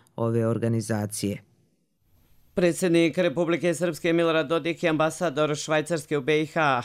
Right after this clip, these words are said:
Speaker 2: Heinrich Maurer saglasili su se da je pravna sigurnost jedan od osnovnih preduslova za strane investicije. Dodik je rekao da strukturalni dijalog ne daje kvalitetne odgovore na niz otvorenih pitanja u pravosuđu B I H.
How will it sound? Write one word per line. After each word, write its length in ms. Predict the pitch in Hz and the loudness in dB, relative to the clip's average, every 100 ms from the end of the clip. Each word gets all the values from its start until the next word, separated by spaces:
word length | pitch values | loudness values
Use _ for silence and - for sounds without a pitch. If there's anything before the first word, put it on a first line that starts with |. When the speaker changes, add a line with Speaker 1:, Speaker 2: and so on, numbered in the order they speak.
| - | -2
Speaker 2:
Heinrich 500 | 143 147 151 143 - 147 | 0 0 -2 -2 -2 0
Maurer 640 | 139 131 135 151 170 220 - | 2 2 2 0 -2 -4 -10
saglasili 680 | - - 127 131 120 151 143 | -8 -4 0 0 0 -2 -2
su 180 | 131 160 | -2 -4
se 160 | - 175 | -2 0
da 120 | 139 | 0
je 80 | 120 | 0
pravna 380 | 131 131 131 | 0 0 0
sigurnost 520 | 135 139 131 135 147 147 | -2 -4 -2 0 0 0
jedan 280 | 135 139 | 0 2
od 100 | 131 | 2
osnovnih 500 | 131 139 160 143 131 | 2 2 0 0 0
preduslova 640 | 113 139 131 123 131 123 123 | -2 0 0 -2 -4 -2 -2
za 140 | 123 | -4
strane 360 | 127 135 131 127 | -4 -2 0 0
investicije. 720 | 120 123 123 151 135 135 120 - - - - - | 0 0 0 -4 -2 0 -2 -4 -20 -20 -20 -8
Dodik 300 | - 233 233 | -2 0 0
je 100 | 185 | 2
rekao 380 | 170 202 214 196 | 2 0 0 0
da 220 | 170 165 | 2 2
strukturalni 600 | 160 170 151 160 143 139 | 0 -4 -4 -2 0 0
dijalog 460 | 139 139 131 156 143 | 0 0 0 0 2
ne 200 | 139 139 | 2 2
daje 260 | 143 131 120 | 0 0 -2
kvalitetne 640 | - 135 131 131 123 131 | -2 -2 -2 -4 -4 -2
odgovore 520 | 135 135 131 117 120 | -4 -2 -2 0 0
na 120 | 127 | 0
niz 240 | 131 151 131 | 0 0 0
otvorenih 540 | 135 139 139 123 120 | -2 -2 -2 -2 -4
pitanja 480 | - 139 135 143 131 | -6 -6 -4 -2 -2
u 40 | |
pravosuđu 600 | 123 139 120 120 131 113 113 | -2 -2 -2 -2 -6 -8 -4
B 200 | 120 117 | -2 -2
I 40 | |
H. 240 | 113 123 | -2 -4